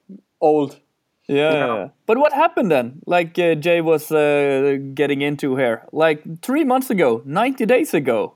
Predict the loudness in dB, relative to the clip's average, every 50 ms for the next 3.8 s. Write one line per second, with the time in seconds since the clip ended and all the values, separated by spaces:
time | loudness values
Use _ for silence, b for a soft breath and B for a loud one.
0 | _ -8 -6 -4 -2 0 -2 -2 -2 -8 -16 _ _ _ -8 -8 -6 -6 -6 -8
1 | -6 -4 -2 -2 -2 -4 -6 -10 _ _ _ 0 0 0 0 -2 -6 -4 -4 -2
2 | 0 0 -2 0 2 0 0 0 0 -2 -4 -4 -4 -8 -12 -6 -2 0 2 2
3 | 2 2 0 0 -2 -2 -4 -4 -2 0 0 2 0 0 -2